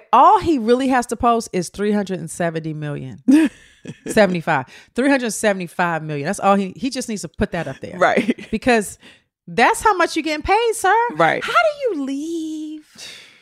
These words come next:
Speaker 1: the N F L and you are guaranteed a contract of three hundred seventy-five million to broadcast?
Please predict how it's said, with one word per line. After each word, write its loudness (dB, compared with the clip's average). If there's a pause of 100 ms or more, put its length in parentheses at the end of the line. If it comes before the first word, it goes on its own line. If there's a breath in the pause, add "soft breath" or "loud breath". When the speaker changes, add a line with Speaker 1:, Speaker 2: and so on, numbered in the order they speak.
(140)
Speaker 1:
the 2
N -4
F -4
L -6
and -6
you -6
are -4
guaranteed -10
a -12
contract -10
of -20
three -10
hundred -8
seventy-five -8
million -10
to -12
broadcast? -6